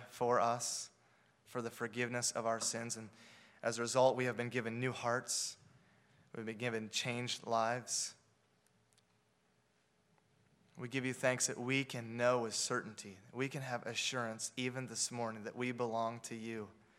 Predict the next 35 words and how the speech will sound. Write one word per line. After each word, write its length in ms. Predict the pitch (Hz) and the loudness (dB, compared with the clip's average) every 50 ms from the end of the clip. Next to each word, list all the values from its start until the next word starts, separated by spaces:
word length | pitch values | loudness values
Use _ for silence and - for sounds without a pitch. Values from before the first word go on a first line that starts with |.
| - - - - _ _ _ - _ | -20 -20 -20 -20 _ _ _ -12 _
And 60 | - 131 | 0 4
we 80 | 143 | 4
don't 120 | 151 151 139 | 4 4 4
have 100 | 143 - | 2 4
to 100 | 147 139 | 4 6
live 160 | 139 139 131 | 6 6 4
in 140 | 139 135 117 | 2 2 4
doubt 480 | 123 117 120 123 123 123 - - - - | 6 8 10 10 8 8 4 -2 -4 -4
or 100 | 117 110 | -4 -6
fear 580 | - - - - 123 120 120 123 123 117 117 - - - - - - - - - _ _ _ _ _ _ _ _ _ _ _ _ _ _ _ _ | -6 -8 -4 0 0 2 2 0 0 -4 -6 -12 -18 -20 -20 -20 -20 -20 -20 -20 _ _ _ _ _ _ _ _ _ _ _ _ _ _ _ _
of 300 | - 123 120 117 104 107 | -2 0 0 0 -2 -2
where 200 | 113 120 127 131 | 2 6 6 6
we 140 | 127 127 123 | 6 4 2
stand 420 | 117 - - - 123 120 120 123 120 | 0 0 0 0 2 2 2 2 0
with 220 | 120 113 - - | -2 -4 -6 -6
you. 280 | 123 117 117 117 117 120 - - - - _ _ _ _ _ _ _ _ _ _ _ _ _ _ _ _ _ _ _ _ _ _ _ _ _ _ _ _ _ _ _ _ _ _ | -4 -4 -2 -4 -4 -8 -12 -18 -20 -20 _ _ _ _ _ _ _ _ _ _ _ _ _ _ _ _ _ _ _ _ _ _ _ _ _ _ _ _ _ _ _ _ _ _
We 80 | - 127 | -10 -6
give 220 | 117 131 139 127 | -2 0 0 2
you 100 | 135 135 | 2 0
thanks 360 | 123 - - 127 120 117 - - | -2 2 2 2 2 2 0 -4
that 140 | - - | -6 -6
we 200 | 123 117 127 127 | -2 -2 0 0
can 300 | 127 - 131 120 113 113 | 0 -2 -4 -4 -4 2
know 260 | 113 117 120 127 127 117 | 6 6 6 6 4 2
this. 600 | 107 104 98 98 101 - - - - - - - - - - _ _ _ _ _ _ _ _ _ _ _ _ _ _ _ _ _ _ _ _ _ - - | -2 -4 -6 -4 -2 0 0 0 0 -2 -4 -8 -14 -20 -20 _ _ _ _ _ _ _ _ _ _ _ _ _ _ _ _ _ _ _ _ _ -16 -12
And 100 | 117 113 | -10 -4
so 140 | - 131 | -2 0
might 240 | 123 127 123 127 - | 4 4 4 4 4
we 140 | 127 131 135 | 2 0 0
continually 960 | 131 - 135 127 120 - - - 151 151 147 139 120 107 104 101 101 98 95 - - - - - - - - - - - _ _ _ _ | 0 -2 -4 -4 -4 -6 -6 -4 -2 -2 -2 -2 -2 -4 -4 -6 -8 -8 -10 -14 -18 -20 -20 -20 -20 -20 -20 -20 -20 -20 _ _ _ _
come 300 | - - 151 143 143 143 | 0 4 4 4 4 2
to 160 | 135 - 135 123 | 0 -2 -4 -2
Jesus 520 | - - 131 123 117 - 110 101 - - | -2 -2 -2 0 -2 -2 -4 -4 -4 -4
and 140 | 113 113 113 | -4 -6 2
love 360 | 120 131 135 135 131 131 - | 6 8 8 8 6 4 0